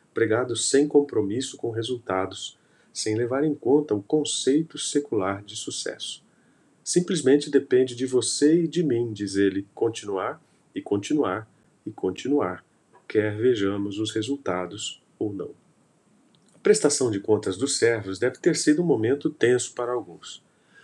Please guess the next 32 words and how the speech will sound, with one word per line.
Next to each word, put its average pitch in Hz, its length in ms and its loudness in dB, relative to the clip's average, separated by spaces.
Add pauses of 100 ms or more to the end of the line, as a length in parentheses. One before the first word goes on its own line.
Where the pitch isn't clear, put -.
(160)
O 147 60 4
primeiro 180 400 6
informou 127 480 2
os 117 100 -4
resultados 120 680 -4
de 110 100 -8
seu 107 220 0
bom 131 320 2
investimento, 104 680 -4 (540)
mil 156 320 0
por 123 240 -4
cento 127 400 0
de 107 100 -4
rentabilidade, 101 960 -4 (360)
e 110 80 -8
foi 117 320 0
recompensado. 98 920 -6 (720)
Por - 180 -12
uma 107 200 -4
lógica 107 420 2
simples, - 720 -4 (380)
a - 40 -14
recompensa 117 680 -2
do 107 120 -4
trabalho 98 480 0
bem 120 220 2
feito 104 500 0 (140)
era 101 240 -2
mais 113 380 0
trabalho 98 480 -2
a 98 40 -6
fazer. 95 460 -6